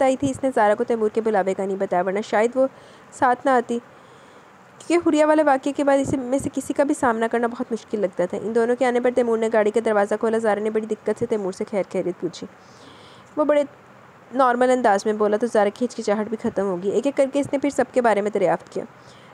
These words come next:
"तैमूर, सबकी तरफ से मैं माफ़ी मांगती हूँ। मुस्तफ़ा भाई के इस इक़दाम की वजह से हम चाहते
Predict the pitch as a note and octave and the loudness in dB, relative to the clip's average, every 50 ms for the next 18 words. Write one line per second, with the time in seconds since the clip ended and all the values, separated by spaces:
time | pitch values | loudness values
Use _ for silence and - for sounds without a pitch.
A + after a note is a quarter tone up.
0 | - - - D#4 D4 D#4 F4 - - D#4+ D4+ - - E4 - D#4+ D#4 - - D#4+ | -10 -4 -2 0 2 2 2 2 0 -2 -2 -2 -2 -2 0 0 0 0 0 0
1 | D4+ A#3+ A3 A#3+ A3+ G#3 G#3+ A#3+ A3 G#3+ G3 G3+ G3+ - A#3 A#3+ A#3+ A#3+ - C#4+ | 2 2 2 2 0 0 -2 -2 -2 -2 -2 -2 -2 -2 -4 -2 -4 -2 0 0
2 | C#4 C4+ C#4+ C#4 C#4 D4 C#4 - C#4+ C4+ - C4 B3 A#3+ B3 - C#4 C4+ C4 C4+ | 2 2 2 0 0 -2 -4 -4 -4 -4 0 0 0 0 0 -2 -2 -2 0 0
3 | C4+ C#4+ C#4 C4+ C4 C4+ B3+ B3+ - C#4+ C#4 C4 | -2 -2 -4 -2 -2 -2 -2 0 0 -2 -2 -2